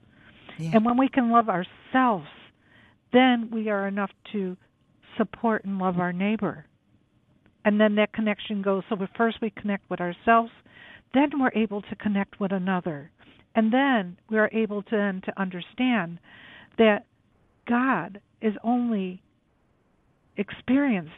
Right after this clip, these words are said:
Speaker 2: through our human ability to love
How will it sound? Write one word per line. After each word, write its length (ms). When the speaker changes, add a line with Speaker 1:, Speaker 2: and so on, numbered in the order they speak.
Speaker 2:
through 480
our 140
human 640
ability 600
to 160
love 220